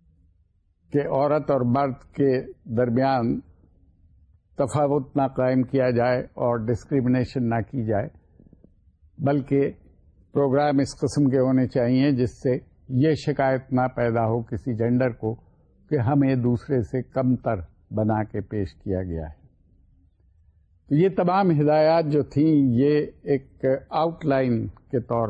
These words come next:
پہ ٹیلی ویژن کے کارپردازان کو اور پالیسی سازوں کو مہیا کر دی گئی تھیں، اور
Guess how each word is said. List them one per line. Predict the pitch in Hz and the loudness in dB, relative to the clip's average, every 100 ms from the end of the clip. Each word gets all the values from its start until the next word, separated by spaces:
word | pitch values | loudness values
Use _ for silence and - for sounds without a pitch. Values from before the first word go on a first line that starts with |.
| - | -4
پہ | 117 127 _ _ _ _ _ _ _ _ _ _ _ _ _ _ - | -6 -6 _ _ _ _ _ _ _ _ _ _ _ _ _ _ -4
ٹیلی | 139 143 | 0 2
ویژن | 135 123 135 120 | 2 2 2 0
کے | 131 123 147 - _ _ _ - _ _ _ _ _ _ _ _ _ _ _ _ _ _ _ _ - | 0 0 -2 -8 _ _ _ -20 _ _ _ _ _ _ _ _ _ _ _ _ _ _ _ _ -4
کارپردازان | 123 139 135 131 117 123 123 131 131 | -2 -2 0 -2 0 0 2 2 0
کو | 117 127 123 - | 0 0 0 0
اور | 120 113 - | 0 0 -2
پالیسی | 123 127 113 143 | -2 -2 -2 -4
سازوں | 110 120 113 113 | -4 -2 -2 -2
کو | 107 113 110 - | -4 -4 -6 -4
مہیا | 110 107 113 107 | -2 0 0 -2
کر | - 107 | -4 -4
دی | 127 135 | -2 0
گئی | 127 113 | 0 -2
تھیں، | 127 143 - _ _ _ _ _ _ _ _ _ - | -2 -6 -6 _ _ _ _ _ _ _ _ _ -6
اور | 151 147 | 0 0